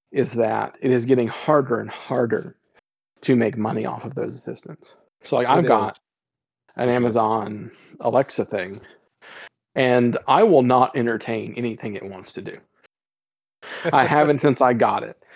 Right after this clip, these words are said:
Speaker 1: I will tell it what I want, and if it suggests anything else, I tell it to go home.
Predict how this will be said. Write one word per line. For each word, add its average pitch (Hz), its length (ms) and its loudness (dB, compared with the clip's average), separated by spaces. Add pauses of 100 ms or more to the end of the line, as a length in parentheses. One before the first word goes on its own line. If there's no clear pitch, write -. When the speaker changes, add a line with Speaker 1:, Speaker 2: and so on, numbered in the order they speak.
(600)
Speaker 1:
I 139 140 6
will 147 180 6
tell - 320 2
it 156 100 4
what 143 120 2
I 135 80 6
want, 135 320 0
and 139 80 -6
if 117 80 -6
it 135 120 -6
suggests 123 440 -2
anything 120 280 -6
else, 117 200 -6
I 117 40 -4
tell 110 200 -4
it 98 40 -12
to 110 60 -16
go 110 140 -10
home. 131 220 -14